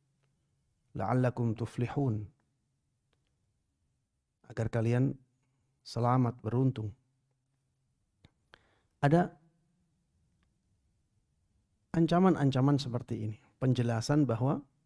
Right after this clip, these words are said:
ini sesuatu yang tidak baik. Ternyata ancaman tersebut tidak mempan. Terjadilah tindakan menghilangkan akal.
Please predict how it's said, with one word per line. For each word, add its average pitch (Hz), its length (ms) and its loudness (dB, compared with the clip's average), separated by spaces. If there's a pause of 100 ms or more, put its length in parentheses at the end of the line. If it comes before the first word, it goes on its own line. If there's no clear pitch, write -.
(1040)
ini 135 160 4
sesuatu 120 460 -2
yang 123 260 0
tidak 123 320 -4
baik. 101 300 -12 (1700)
Ternyata 208 400 4
ancaman 196 400 6
tersebut 185 480 2 (960)
tidak 127 240 0
mempan. 139 400 0 (960)
Terjadilah 123 520 0
tindakan 127 720 0 (920)
menghilangkan 123 640 2
akal. 131 320 -2